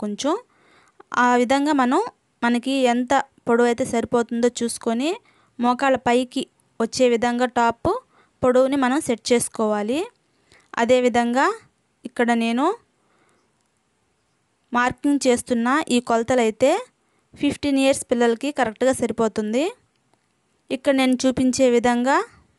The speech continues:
మార్కింగ్ చేసుకోండి. ఫస్ట్ నేను షోల్డర్ పార్ట్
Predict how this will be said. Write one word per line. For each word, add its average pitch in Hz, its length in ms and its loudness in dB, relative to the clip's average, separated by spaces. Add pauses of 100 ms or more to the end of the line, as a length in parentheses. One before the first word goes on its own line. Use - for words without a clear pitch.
మార్కింగ్ 240 440 -2
చేసుకోండి. 226 500 -2 (960)
ఫస్ట్ 262 320 -2
నేను 247 220 0 (760)
షోల్డర్ 247 460 0
పార్ట్ 220 200 -2